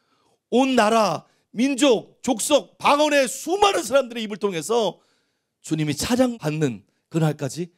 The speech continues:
계속 나가야 됩니다. 여러분, 이제 우리 모두가 주님 품으셨던 그 열방의 영혼들을 품고 주님을 위해 목숨도 드리고 영광스러운 사명을 위해 하나가 되어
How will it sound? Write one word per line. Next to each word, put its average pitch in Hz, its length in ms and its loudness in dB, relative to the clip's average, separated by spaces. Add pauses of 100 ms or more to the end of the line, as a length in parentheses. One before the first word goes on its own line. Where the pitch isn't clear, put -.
(220)
계속 165 420 -8 (140)
나가야 127 360 -12
됩니다. - 280 -20 (1600)
여러분, 160 220 2
이제 156 140 2
우리 160 180 2
모두가 156 640 0 (540)
주님 175 320 0
품으셨던 180 500 -2
그 160 120 2
열방의 170 320 2
영혼들을 151 340 0
품고 143 540 -6 (400)
주님을 170 440 0
위해 147 280 0
목숨도 190 520 0
드리고 123 460 -6 (380)
영광스러운 151 720 -2
사명을 190 600 0
위해 156 200 -6 (180)
하나가 196 440 -4
되어 147 320 -6